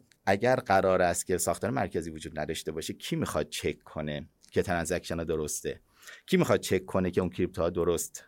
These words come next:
عملیات شد، عملیاتشون در... اومده؟ نکنید ما یه مقدار بسیار زیادی توان ت-، توان فنی داریم که میاد به سمت اینکه اگر این بخواد ولیو داشته باشه، بیاد به سمت اینکه اینو برای خودش بکنه. به همین دلیل فشار زیادی روی ساختاری میاد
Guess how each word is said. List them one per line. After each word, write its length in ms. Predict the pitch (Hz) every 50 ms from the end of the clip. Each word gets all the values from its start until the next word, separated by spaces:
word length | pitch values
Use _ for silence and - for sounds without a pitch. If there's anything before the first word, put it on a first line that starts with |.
| - _ -
عملیات 460 | 82 82 82 82 82 80 78 76 -
شد، 180 | - - - -
عملیاتشون 560 | 82 85 85 80 80 85 82 - - - 87
در... 100 | 80 80 76 - - - - -
اومده؟ 380 | - 87 78 76 73 71 69 - - - - - - _
نکنید 480 | 95 104 104 - 135 139 143 147 143 - - - _ - -
ما 100 | 101 120
یه 60 | 131
مقدار 300 | 135 113 98 120 123 139
بسیار 420 | - 107 95 - - 95 101 117
زیادی 420 | 113 104 101 98 95 104 107 127 120
توان 720 | 120 - - 107 87 92 98 107 110 107 113 110 107 104
ت-، 340 | - - - 104 - - -
توان 400 | - - 87 82 87 92 95 95
فنی 540 | 95 - - 82 78 80 80 82 90 98
داریم 520 | 95 85 80 78 80 80 80 87 110 117 - _ _ _ - _ _ _ _ _
که 180 | - - - 107
میاد 380 | 101 104 110 113 123 123 120 95
به 80 | 98
سمت 280 | 92 - 101 101 101 107
اینکه 380 | 104 101 101 - 107 98 69
اگر 200 | 90 90 92 101
این 140 | 90 85 85
بخواد 300 | 80 - 87 85 80 82
ولیو 280 | 82 80 80 82 92 92
داشته 320 | 87 80 76 - - 80
باشه، 240 | 78 80 78 - 98
بیاد 180 | 95 104 107 104
به 60 | 90
سمت 200 | 104 101 101 110
اینکه 140 | 101 101 110
اینو 100 | 107 98
برای 140 | 90 98
خودش 360 | - - 113 110 85 73 - -
بکنه. 280 | 78 76 - 78 78
به 80 | 78 87
همین 280 | 87 110 110 120 120
دلیل 240 | 117 117 110 110 117
فشار 460 | 117 - - 101 90 - - 92 107
زیادی 440 | 110 98 92 87 90 95 95 104 101
روی 200 | 95 98 101 107
ساختاری 720 | 107 - - - 85 87 - - - - - 98 104 113 104
میاد 400 | 90 80 80 80 87 101 110 -